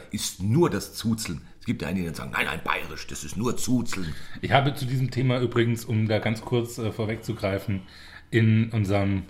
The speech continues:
Speaker 2: später kommenden What the Fact, äh, einen kleinen Bereich diesem
Speaker 1: Oh.
Speaker 2: Thema gewidmet.
Speaker 1: Ah, sehr
Speaker 2: Ja.
Speaker 1: schön, sehr schön. Da lerne ich auch immer gerne, weil prinzipiell, äh, finde ich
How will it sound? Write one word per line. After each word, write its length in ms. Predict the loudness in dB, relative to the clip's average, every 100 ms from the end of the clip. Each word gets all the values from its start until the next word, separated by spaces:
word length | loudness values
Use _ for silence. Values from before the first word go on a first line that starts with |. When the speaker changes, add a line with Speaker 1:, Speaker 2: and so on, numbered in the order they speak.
| -12
Speaker 2:
später 280 | -2 0 2
kommenden 360 | 0 0 0 0
What 140 | -2
the 60 | -4
Fact, 480 | 0 0 -2 -14 -20 -20 -14
äh, 80 | -4
einen 540 | 0 2 0 -2 -2 0
kleinen 320 | 0 0 0
Bereich 560 | 0 2 0 -2 -8 -6
diesem 220 | -2 0
Speaker 1:
Oh. 40 |
Speaker 2:
Thema 220 | 2 0 0
gewidmet. 500 | -2 -4 -6 -10 -12 -4
Speaker 1:
Ah, 200 | 0 2
sehr 140 | 2 0
Speaker 2:
Ja. 40 |
Speaker 1:
schön, 220 | 0 -4 -6
sehr 220 | -6 -4
schön. 200 | -2 -2 -4 -8 -12 -6
Da 80 | -4
lerne 340 | 0 0 0
ich 100 | -2
auch 140 | -4
immer 220 | -2 -2 -2
gerne, 360 | -2 -2 -2 -6 -18 -20 -20 -12
weil 240 | -4 -2 -2 -6 -20 -20 -20 -20 -20 -20 -20 -20 -20 -14
prinzipiell, 640 | 2 4 4 0 0 2 2
äh, 180 | -2 -10 -14
finde 400 | -10 -4 -4 -4
ich 380 | -6 -6 -8 -14